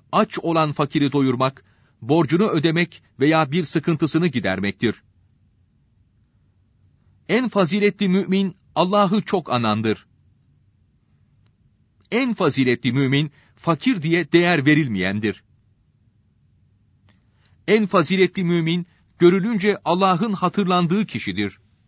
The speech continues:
En faziletli mümin, yokken aranıp sorulmayan, hazırken itibar görmeyendir. En faziletli mümin,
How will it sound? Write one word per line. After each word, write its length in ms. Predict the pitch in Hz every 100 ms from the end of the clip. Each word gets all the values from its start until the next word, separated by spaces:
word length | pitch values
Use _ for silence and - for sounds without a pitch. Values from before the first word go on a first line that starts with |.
| _ _ _ _ _ _ _ _ _ _ _ _ - _ _ _ _ _ _ 180
En 180 | 269
faziletli 640 | 247 185 127 127 123 - 127
mümin, 420 | 139 131 147 156 _ _ _
yokken 520 | 117 247 - 214 196 165
aranıp 380 | 147 175 190 190
sorulmayan, 680 | - 151 196 160 107 131 160 - _ _ 151
hazırken 600 | 151 220 - 190 175 -
itibar 440 | - 180 196 175 160
görmeyendir. 800 | 135 165 131 98 98 107 101 _ _ _ _ _ _ _ _ _ _ _ _ _ _ _ _ _ _ _ _ _ _ _ -
En 200 | 254 262
faziletli 580 | 233 175 220 214 214
mümin, 420 | 202 202 202 208